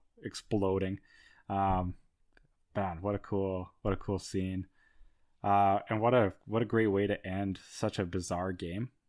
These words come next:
Um, I couldn't quite get a handle on what was happening with the officiating through that game. I was really perplexed by it. Um, but, I mean, luckily for the Canucks,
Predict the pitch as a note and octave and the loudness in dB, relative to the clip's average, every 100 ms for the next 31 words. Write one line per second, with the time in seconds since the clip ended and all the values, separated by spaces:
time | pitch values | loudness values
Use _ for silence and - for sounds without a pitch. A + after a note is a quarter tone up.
0 | - F#2+ F#2 F2+ E2 E2+ - - _ _ | -12 -8 -6 -6 -8 -12 -20 -20 _ _
1 | _ _ _ _ _ - - - - C3 | _ _ _ _ _ -12 -12 -10 0 0
2 | C#3+ - C3+ - A2+ G2+ G2+ G2 A2+ G#2+ | 2 0 0 2 0 0 -2 -2 2 2
3 | F2+ F2 F2+ F#2 F#2 F2+ - F#2 - G2+ | 0 -2 -4 -6 -6 -10 -8 -8 -4 -4
4 | F#2 F2 F2+ D#2 - A#2 - D3 C#3+ C#3+ | -4 -6 -8 -8 -6 -6 -4 -4 -4 -6
5 | - C#3 C#3 - C3+ C#3+ D3 _ _ _ | -6 -4 -4 -4 -4 -4 -8 _ _ _
6 | _ G2+ F#2 F#2 G2+ F#2+ - - - F#2 | _ -8 -8 -4 -2 -2 -4 -8 -8 -8
7 | - - G#2 G#2+ A#2 - _ _ _ _ | -10 -6 -4 -4 -6 -10 _ _ _ _
8 | _ - G2+ F#2+ F#2 F2+ E2+ _ _ _ | _ -8 -6 -4 -4 -6 -8 _ _ _
9 | - A2+ A2+ A#2+ A2+ G2+ F#2+ _ - A2+ | 2 2 2 -2 -2 -2 -4 _ -10 -4
10 | A2+ - A2 G#2 G2+ - G2+ G2 - - | -2 0 0 0 -6 -4 -4 -4 -8 -16